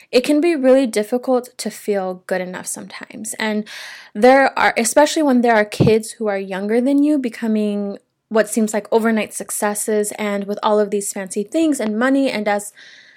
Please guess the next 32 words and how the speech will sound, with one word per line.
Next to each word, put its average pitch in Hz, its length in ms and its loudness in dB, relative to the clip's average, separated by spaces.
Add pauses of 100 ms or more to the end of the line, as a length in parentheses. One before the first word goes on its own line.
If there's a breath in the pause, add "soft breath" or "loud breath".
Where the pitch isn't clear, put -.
(300 loud breath)
personally, 294 500 4
as 220 160 -4
someone 226 260 0
in 208 120 -4
my 196 180 -6
early 202 220 -2
twenties, 214 600 -2 (240)
I 247 120 2
know 247 180 4
how 240 180 -2
difficult 226 480 -4
it - 280 -10
can 214 180 -6
be 208 380 -6
and 202 420 -8 (480 loud breath)
what 233 260 6
it's 254 200 4
like 214 240 0
to 220 120 -8
be 202 360 -6 (140)
questioning 196 540 -8
your 175 140 -8
self-worth 185 1000 -8
and 180 320 -10 (380)
just 269 240 -4
doubting 202 360 2
yourself. - 540 -10
So 196 400 2 (240 loud breath)
I 269 160 8
just 285 280 2
feel 269 180 6
like, 226 400 4